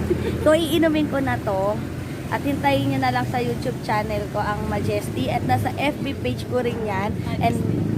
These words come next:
ayan, Majesty. Sorry naman, ate. Your Majesty yan. So, ayan. Ayan sila, ate. So, drop by na lang kayo dito sa may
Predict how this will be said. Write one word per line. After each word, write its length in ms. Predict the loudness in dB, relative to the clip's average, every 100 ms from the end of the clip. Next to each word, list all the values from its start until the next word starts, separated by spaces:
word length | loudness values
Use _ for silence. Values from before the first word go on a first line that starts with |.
| 0 2
ayan, 320 | 4 4 4
Majesty. 480 | 2 2 0 -2 -4
Sorry 240 | -4 -4 -4
naman, 400 | -6 -6 -8 -8
ate. 320 | -8 -6 -6 -4
Your 160 | -4 -2
Majesty 640 | -2 -2 -2 -4 -4 -4 -2
yan. 160 | -2 -2 -2 -2 0 4
So, 80 | 4
ayan. 480 | 6 4 4 4 4 2 2 2 2 2 2 2 0 0 0
Ayan 180 | 0 0
sila, 400 | 0 0 2 2
ate. 300 | 2 4 4
So, 80 | 4
drop 240 | 6 6 6
by 80 | 4 4
na 80 | 4
lang 160 | 4
kayo 240 | 4 4 4
dito 240 | 4 4 4
sa 160 | 4 4
may 240 | 6 6